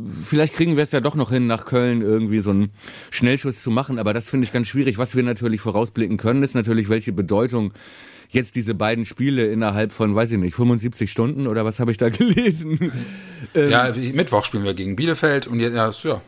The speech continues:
Speaker 2: das ist,
Speaker 1: Die
Speaker 2: äh, ist sportlich auf jeden Fall.
Speaker 1: haben wir ja nun auch schon ein halbes Dutzend Mal erwähnt, die letzten Wochen, was das für eine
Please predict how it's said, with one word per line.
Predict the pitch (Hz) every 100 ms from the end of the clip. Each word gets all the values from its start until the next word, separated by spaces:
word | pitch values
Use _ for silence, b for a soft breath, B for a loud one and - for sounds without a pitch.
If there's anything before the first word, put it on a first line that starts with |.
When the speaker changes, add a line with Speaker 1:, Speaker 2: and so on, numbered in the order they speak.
| _ _ _
Speaker 2:
das | - -
ist, | 123 110
Speaker 1:
Die |
Speaker 2:
äh, | 131 131
ist | -
sportlich | - 160 151 123
auf | 104
jeden | 98 95
Fall. | 98 85 -
Speaker 1:
haben | 113 123 120
wir |
ja | 120
nun | 120 120
auch | 113 123
schon | - 113 117 113 113
ein |
halbes | 117 117 107
Dutzend | 123 - 123
Mal | 110 110
erwähnt, | 104 117 120
die | 113
letzten | 107 - 123
Wochen, | 101 113 107
was | 101 101
das | 113 113
für | - 120
eine | 110 101 98